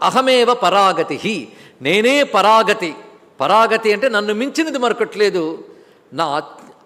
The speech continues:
అత్యధికమైన ముఖ్యమైన ప్రాధాన్యం ఎవరు? పరమేశ్వరుడు. కనుక మత్పరమః అంటే పరమః అంటే ప్రాధాన్యం, పరమాగతిః, నాకు ప్రాధాన్యం పరమేశ్వరుడే. కర్మలు చేస్తున్నాను ఆయన కోసం అంతే, అంటి ముట్టకుండా.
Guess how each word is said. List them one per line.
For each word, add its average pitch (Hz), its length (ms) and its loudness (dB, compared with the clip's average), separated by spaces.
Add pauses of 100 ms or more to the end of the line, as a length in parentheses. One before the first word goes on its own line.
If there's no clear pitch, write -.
అత్యధికమైన 220 760 -2
ముఖ్యమైన 240 640 0
ప్రాధాన్యం 247 560 0
ఎవరు? 247 260 0
పరమేశ్వరుడు. 165 580 -4
కనుక 156 240 -8 (460)
మత్పరమః 196 680 -2
అంటే 190 200 -4
పరమః 180 320 -4
అంటే 170 220 -10
ప్రాధాన్యం, 160 680 -4 (300)
పరమాగతిః, 151 680 -2 (360)
నాకు 143 200 -10
ప్రాధాన్యం 147 520 -8
పరమేశ్వరుడే. 156 640 -12 (1000)
కర్మలు 180 280 -8
చేస్తున్నాను 208 520 -4
ఆయన 185 140 -4
కోసం 180 280 -4 (100)
అంతే, 196 220 -6
అంటి 180 260 -4
ముట్టకుండా. 151 400 -6